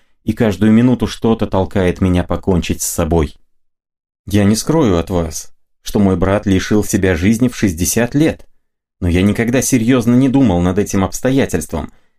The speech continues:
Когда же я дожил до пятидесяти шести лет, то воспоминание об этом событии живо воскресло в моей памяти и теперь уже не покидает меня». Но наиболее яркий факт передает нам – Фалре.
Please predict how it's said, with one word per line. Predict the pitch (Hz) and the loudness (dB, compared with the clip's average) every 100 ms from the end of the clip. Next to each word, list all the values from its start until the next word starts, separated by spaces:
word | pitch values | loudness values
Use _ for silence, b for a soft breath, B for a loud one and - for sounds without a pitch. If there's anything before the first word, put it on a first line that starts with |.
| _ | _
Когда | - 92 101 | -6 -2 0
же | 85 | 2
я | 95 98 | 2 2
дожил | 113 98 95 | 0 0 -2
до | 92 | 0
пятидесяти | 101 - 110 87 - 95 98 | -2 2 0 0 -2 0 -2
шести | - 98 - - 127 | 0 -2 -2 0 2
лет, | 98 85 - - _ _ | 4 0 -2 -20 _ _
то | - 85 | -6 -2
воспоминание | 87 - 98 95 95 87 85 85 | -2 -2 0 2 2 2 2 0
об | 85 | 0
этом | 87 85 | -2 -2
событии | - 87 113 - 101 92 | -2 0 0 2 2 2
живо | 80 117 127 107 | 2 2 2 2
воскресло | 98 - - 107 98 - 85 | 0 -2 -2 0 0 -2 0
в | |
моей | 85 87 82 80 | 0 0 0 0
памяти | 101 107 85 - 87 b b b - | 0 0 -2 -2 -6 b b b -12
и | 95 | -6
теперь | 85 90 85 | -4 -2 0
уже | 80 87 82 73 _ _ - | 0 0 0 -2 _ _ -8
не | 87 | -6
покидает | 78 - 92 80 76 73 | -4 -4 -2 0 0 0
меня». | 85 78 76 - _ _ _ _ _ _ _ _ _ _ _ | 0 0 0 -4 _ _ _ _ _ _ _ _ _ _ _
Но | - 78 | -4 0
наиболее | 73 76 78 127 113 | 2 2 2 2 2
яркий | 90 87 92 - 80 | 2 0 0 -2 -2
факт | 98 98 - | -2 -4 -4
передает | 90 82 82 82 87 | -2 0 0 0 0
нам – | 92 85 80 - _ _ - | 0 -2 -4 -10 _ _ -6
Фалре. | 87 87 92 73 - | -2 0 0 -2 -6